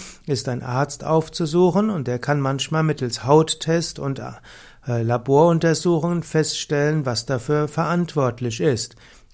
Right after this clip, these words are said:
Eventuell muss man dann bestimmte Antihistaminika einnehmen oder gespritzt bekommen. Manchmal bei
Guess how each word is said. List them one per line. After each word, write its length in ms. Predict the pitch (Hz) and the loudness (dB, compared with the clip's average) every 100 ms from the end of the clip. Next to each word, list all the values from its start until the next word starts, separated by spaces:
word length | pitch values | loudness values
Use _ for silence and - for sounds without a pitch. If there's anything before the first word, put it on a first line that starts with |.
| - | -4
Eventuell 720 | 131 120 117 113 131 139 151 | 0 0 0 2 4 6 4
muss 260 | 147 131 | 0 -2
man 160 | 143 147 | -2 -2
dann 220 | 151 160 | 0 -2
bestimmte 540 | 160 - 139 135 156 | -4 -2 -4 -2 -6
Antihistaminika 1400 | 117 139 135 151 135 143 - 156 156 170 175 165 143 131 | -4 -4 0 0 0 0 0 0 2 0 0 0 -2 -2
einnehmen 680 | 131 135 143 143 147 160 170 | -2 0 0 0 0 0 -2
oder 440 | 143 123 127 127 - - - - | -4 -4 -2 -4 -6 -14 -12 -4
gespritzt 760 | 156 - - 143 139 - - | -4 -4 -4 -4 -2 -6 -6
bekommen. 600 | - 120 123 120 113 - - - - - - - - | -4 -2 0 0 -2 -10 -20 -20 -20 -20 -20 -10 0
Manchmal 560 | 170 170 - 151 202 | 2 2 2 4 4
bei 320 | 190 160 151 | 4 2 0